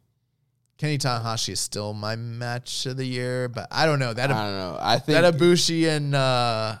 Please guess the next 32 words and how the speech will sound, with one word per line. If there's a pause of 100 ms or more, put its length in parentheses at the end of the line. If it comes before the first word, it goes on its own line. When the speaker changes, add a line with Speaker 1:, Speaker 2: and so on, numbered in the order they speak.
Speaker 1:
I
really
loved
the
Ibushi
and,
um, (160)
Speaker 2:
Jay
White.
Speaker 1:
Jay
White
match.
Speaker 2:
Uh,
like,
for
me,
it
would
be,
like,
like, (1080)
I, (120)
it
would
be
a
toss-up
between
Kenny (140)
and
Tanahashi (440)
and